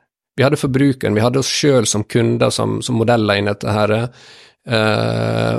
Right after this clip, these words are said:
og tok inn en del andre, andre data, men så var vi ute og lanserte det her, eh, og vi fikk masse forespørsler ifra eksisterende strømselskap, eh, om vi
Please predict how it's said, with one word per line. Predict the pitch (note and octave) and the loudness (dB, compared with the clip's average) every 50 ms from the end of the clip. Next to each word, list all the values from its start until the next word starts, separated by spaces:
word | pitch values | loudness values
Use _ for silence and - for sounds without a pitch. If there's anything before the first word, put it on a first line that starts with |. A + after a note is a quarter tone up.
| A#2+ | -4
og | - A#2+ A2+ A2+ A2+ A2+ A2 A#2+ B2+ A2+ | -2 0 2 4 4 2 2 0 -4 -4
tok | - C3 A2+ - | -4 -2 0 2
inn | C3 B2 | 2 2
en | A2 | 2
del | A2+ A2 A2+ | 2 0 0
andre, | A2+ A2 A2+ A#2 A#2+ A#2+ - - - | 0 0 0 0 -2 -4 -4 -2 -2
andre | A#2 A#2+ A#2+ B2 B2+ | -2 0 0 0 0
data, | A2 G#2 G#2 - C3+ | 0 0 -2 -2 0
men | C#3 C#3 C#3 - - - _ _ _ _ _ _ _ _ _ _ _ _ _ _ _ _ _ _ _ _ _ _ _ _ _ _ _ _ _ - | 2 2 2 0 -2 -6 _ _ _ _ _ _ _ _ _ _ _ _ _ _ _ _ _ _ _ _ _ _ _ _ _ _ _ _ _ -14
så | - - - F3 F3 | -6 -2 0 2 2
var | F#3+ F#3 D#3+ | 2 2 2
vi | D#3+ C#3 | 0 0
ute | C#3+ - F#3 | 0 0 2
og | D#3+ | 2
lanserte | D#3 C#3+ - - E3 D#3+ - - | 2 2 2 0 0 0 0 0
det | A#2 G#2+ A2+ | 0 0 0
her, | - D#4+ - _ _ _ _ _ _ _ _ _ _ _ - | 0 -2 -4 _ _ _ _ _ _ _ _ _ _ _ -2
eh, | F3+ D3 D3+ D3+ D#3 D#3+ D#3+ - _ - | 0 2 4 4 4 2 0 -2 _ -6
og | - D3+ | -4 -4
vi | D#3 D#3 | -4 -2
fikk | - F3+ E3+ - | -2 -4 -4 -4
masse | - E3 E3+ F3+ F3+ F#3 F#3 F3+ - - - - - - A3 G#3 F#3 D#3+ B2 - _ _ _ _ _ _ - - G3 - | -4 -2 -2 0 0 0 0 -2 -4 -4 -4 -4 -2 0 2 2 2 2 0 -4 _ _ _ _ _ _ -20 -16 -4 0
forespørsler | D3+ D3 C3 - - F3 - - B2+ B2 C3 - C3 | 0 0 2 2 0 0 0 0 0 0 2 2 0
ifra | B2 - - C3 B2+ B2+ B2+ B2 B2+ - - | -2 0 0 2 2 4 2 0 -2 -4 -6
eksisterende | A#2 - C3 - - D#3 C#3 B2 A2 | -4 -4 -4 0 2 2 2 2 0
strømselskap, | - - G#2 G#2 G#2 - C#3 B2+ - - A2 C#3+ F3 - _ _ _ _ _ _ _ _ _ _ _ _ _ _ _ _ - | -2 -2 -2 0 0 0 -2 -2 -2 0 0 0 0 -2 _ _ _ _ _ _ _ _ _ _ _ _ _ _ _ _ -2
eh, | B2+ A#2 A#2+ A#2+ A#2 - | 0 2 2 2 0 0
om | B2 A#2+ A#2+ A#2+ A#2 | 2 2 2 2 2
vi | A#2+ B2+ | 2 0